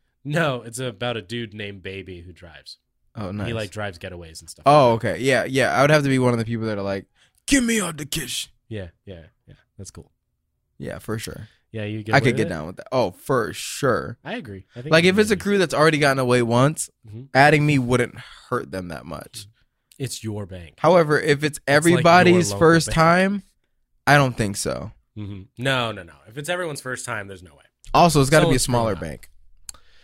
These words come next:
Speaker 1: Yeah, big banks, pretty tough.
Speaker 2: Yeah.
Speaker 1: Yeah.
Speaker 2: What do you think?
Speaker 1: I think you could get away with it. Yeah, I think you could do it.
Speaker 2: Okay.
Speaker 1: Yeah.
Speaker 2: Um.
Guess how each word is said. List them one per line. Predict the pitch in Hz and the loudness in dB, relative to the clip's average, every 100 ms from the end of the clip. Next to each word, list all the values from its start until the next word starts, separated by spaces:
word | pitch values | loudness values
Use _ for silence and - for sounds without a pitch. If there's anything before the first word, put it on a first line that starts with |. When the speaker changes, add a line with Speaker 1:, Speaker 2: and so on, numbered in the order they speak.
| _ _ | _ _
Speaker 1:
Yeah, | 151 160 147 - _ | -4 -2 -4 -8 _
big | 156 160 | -8 -4
banks, | 143 127 - - - _ _ _ _ _ _ - | -4 -4 -6 -10 -12 _ _ _ _ _ _ -16
pretty | 117 | -14
tough. | 113 107 _ _ - | -10 -12 _ _ -16
Speaker 2:
Yeah. | - 117 _ _ _ _ _ _ _ - | -16 -18 _ _ _ _ _ _ _ -18
Speaker 1:
Yeah. | 90 - _ _ _ _ _ _ _ _ _ _ _ _ _ _ _ _ _ | -18 -18 _ _ _ _ _ _ _ _ _ _ _ _ _ _ _ _ _
Speaker 2:
What | 190 | 4
do | |
you | 175 | 4
think? | 208 185 165 _ _ - | 4 0 -2 _ _ -14
Speaker 1:
I | 147 | -12
think | 262 214 | -12 -12
you | 135 | -12
could | 101 | -10
get | 98 | -10
away | 87 85 | -10 -10
with | 104 | -12
it. | - _ _ | -16 _ _
Yeah, | 139 170 - _ | -14 -14 -16 _
I | 127 | -14
think | 143 | -12
you | 147 | -12
could | 147 | -12
do | 151 | -12
it. | - _ _ _ _ 240 | -14 _ _ _ _ -14
Speaker 2:
Okay. | - 240 - _ _ _ | -8 -8 -10 _ _ _
Speaker 1:
Yeah. | - - _ _ _ _ _ _ _ _ - - 135 | -14 -14 _ _ _ _ _ _ _ _ -10 -4 4
Speaker 2:
Um. | 143 147 151 151 | 6 6 2 -2